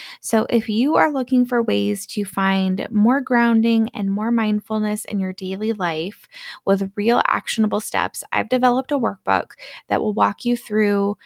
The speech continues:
developing this skill. So it comes with a trauma-informed lens. Um, and so if you have tried mindfulness before and you have felt like it was more triggering than useful,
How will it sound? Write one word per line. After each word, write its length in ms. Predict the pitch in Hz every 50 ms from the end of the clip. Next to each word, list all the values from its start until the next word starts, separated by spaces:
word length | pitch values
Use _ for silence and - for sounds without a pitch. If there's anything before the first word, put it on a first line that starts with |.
| _ _ _
developing 580 | - 208 196 196 196 190 196 - - 196 190 190
this 180 | 190 190 -
skill. 360 | - - - - - - -
So 320 | 240 - - 220 214 202 -
it 220 | - - - -
comes 680 | - - - 254 269 285 302 330 339 - - - - - -
with 200 | 220 220 220 214 -
a 160 | - - 208
trauma-informed 1000 | - - - 202 202 208 208 - - 208 214 196 - - 202 202 208 202 202 -
lens. 540 | 185 - 82 - - - - 240 - - - - - - - - - - _ -
Um, 320 | 180 190 196 190 185 185 - _ -
and 160 | 214 202 190
so 120 | - 208
if 100 | 202 202
you 160 | 214 226 277 320
have 200 | - 370 359 -
tried 500 | - - 240 226 220 220 220 226 220 220
mindfulness 640 | 208 196 185 185 190 196 - 190 190 185 185 -
before 600 | - 196 190 - - 185 185 180 180 175 175 180 - - - - - - _ -
and 160 | 202 196 196
you 100 | 208 208
have 180 | 214 226 208
felt 440 | - - 202 202 202 196 196 - -
like 180 | 208 202 196 -
it 120 | - -
was 180 | - 196 190 196
more 180 | 196 180 185
triggering 760 | - - - 277 254 254 277 269 269 262 262 262 254 254 247 - -
than 180 | 202 196 196 196
useful, 640 | 202 220 226 - - - 226 220 214 214 220 -